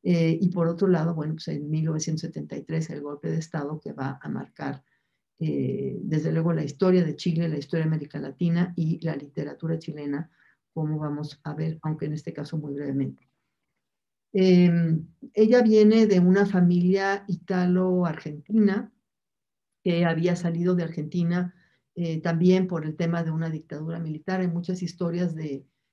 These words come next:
del Cono Sur que, donde la gente tiene que exiliarse y pasar de una, para salir de una dictadura, dictadura a otra, ¿no? Quienes hu-, huyeron de,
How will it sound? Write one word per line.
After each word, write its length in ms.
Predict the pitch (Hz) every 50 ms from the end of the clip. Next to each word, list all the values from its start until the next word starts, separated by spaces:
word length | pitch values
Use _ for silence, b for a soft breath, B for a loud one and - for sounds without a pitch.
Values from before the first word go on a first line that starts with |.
| _ _ -
del 200 | 165 170 160 165
Cono 260 | - 180 170 175 180
Sur 360 | 180 - 185 180 180 180 180
que, 460 | - 170 165 156 156 156 160 156 151
donde 300 | 151 151 151 151 156 156
la 120 | 151 151 147
gente 360 | - - 170 165 165 180 170
tiene 300 | - 175 160 160 165 160
que 100 | - 147
exiliarse 640 | 147 - - 156 156 151 156 156 160 160 160 - 156
y 40 |
pasar 400 | 156 - 147 151 - 156 151 151
de 120 | - 156 147
una, 440 | 151 151 156 156 160 160 160 160 - _ _ _ _ _ _ _ _ _ _
para 220 | 170 165 165 160
salir 320 | 160 170 170 170 175 175
de 80 | 165 170
una 200 | 165 165 170 165
dictadura, 640 | 160 147 - - - 151 156 156 160 165 165 165 -
dictadura 600 | 175 160 165 160 - - 170 160 165 170 180 180
a 60 | 180
otra, 300 | 196 208 202 202 170 147 147
¿no? 180 | 170 202 208
Quienes 440 | 208 - 175 160 156 160 156 - - _
hu-, 240 | - 151 156 160 160 - - -
huyeron 600 | 160 165 175 160 156 170 170 160 160 170 170 170
de, 260 | 156 160 151 131 -